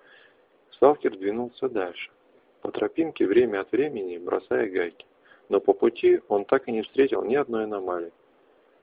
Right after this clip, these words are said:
"Лучше лишний раз перестраховаться", подумал он, и оказался прав.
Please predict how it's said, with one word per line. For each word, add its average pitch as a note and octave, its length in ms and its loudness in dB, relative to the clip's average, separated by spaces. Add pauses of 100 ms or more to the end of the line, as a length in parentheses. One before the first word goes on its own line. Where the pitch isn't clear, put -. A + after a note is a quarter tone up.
(500)
"Лучше A#2 680 12
лишний A2+ 460 6
раз A#2 240 10
перестраховаться", G#2 1040 6 (240)
подумал G2 540 2
он, C#3+ 260 -2 (480)
и G#2 80 -4
оказался G#2 600 0
прав. - 280 -8